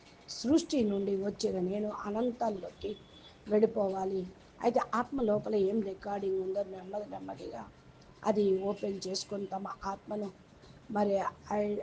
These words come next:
ఐడెంటిటీ చేసుకొని తమను తాము అర్థం చేసుకోవాలి. ఈ విధంగా సృష్టిని తెలుసుకోండి, మీ యొక్క ఊర్జాను గుర్తించండి, అస్తిత్వం గురించి గ్రహించండి.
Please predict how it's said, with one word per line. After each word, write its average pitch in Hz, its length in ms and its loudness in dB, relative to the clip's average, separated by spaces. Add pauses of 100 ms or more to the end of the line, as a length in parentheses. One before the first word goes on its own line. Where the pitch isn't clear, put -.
(120)
ఐడెంటిటీ 208 720 2 (160)
చేసుకొని 190 600 0 (580)
తమను 220 240 6
తాము 202 460 -2 (120)
అర్థం 202 440 2
చేసుకోవాలి. 185 800 0 (560)
ఈ 269 120 4
విధంగా 214 500 4
సృష్టిని 208 680 0 (440)
తెలుసుకోండి, 190 720 2 (140)
మీ 208 80 0
యొక్క 202 180 0
ఊర్జాను 185 560 0
గుర్తించండి, 190 920 -2 (640)
అస్తిత్వం 226 600 2
గురించి 190 480 -2
గ్రహించండి. 185 800 -2